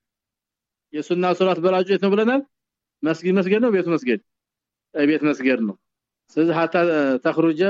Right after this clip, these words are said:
ማለት ከመስጊዱ ወጥተህ ቤትህ እስከምትሰግዳት ማለት ነው። ይሄ አንዱ ነው። ወይም ኹሩጅ የተፈለገው ቦታ መቀየር ሊሆንም ይችላል።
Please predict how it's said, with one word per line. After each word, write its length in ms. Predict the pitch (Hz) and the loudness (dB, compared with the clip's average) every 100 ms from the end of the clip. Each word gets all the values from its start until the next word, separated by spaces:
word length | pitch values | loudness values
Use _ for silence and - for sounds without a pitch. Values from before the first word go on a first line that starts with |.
| 202 170 | 0 0
ማለት 360 | 156 180 233 233 _ _ _ _ - | 0 0 0 -4 _ _ _ _ -6
ከመስጊዱ 560 | 143 156 165 151 160 160 | -2 0 0 0 2 2
ወጥተህ 380 | 180 185 233 196 | 0 -2 0 0
ቤትህ 280 | 160 160 190 | 0 -2 -2
እስከምትሰግዳት 800 | - 165 151 - 139 131 156 175 | 0 0 0 0 0 2 0 0
ማለት 240 | 175 117 | -2 -2
ነው። 140 | _ _ _ _ _ _ _ _ _ _ _ _ _ _ _ _ _ _ _ _ | _ _ _ _ _ _ _ _ _ _ _ _ _ _ _ _ _ _ _ _
ይሄ 140 | 123 131 151 | -4 0 0
አንዱ 240 | 143 139 131 | 0 2 2
ነው። 160 | 139 196 226 _ _ _ _ _ _ _ _ | 2 0 -4 _ _ _ _ _ _ _ _
ወይም 300 | 127 143 170 196 160 | -2 0 2 0 0
ኹሩጅ 340 | 160 170 185 | 0 0 0
የተፈለገው 640 | 160 156 156 151 160 208 269 - _ - | -2 -2 0 0 2 0 -2 -4 _ -2
ቦታ 180 | 151 160 | 0 0
መቀየር 360 | 151 151 147 139 | 0 0 0 2
ሊሆንም 360 | 135 135 147 143 131 131 _ _ _ _ | 2 2 0 0 -4 -10 _ _ _ _
ይችላል። 340 | 135 151 110 | -4 -2 -2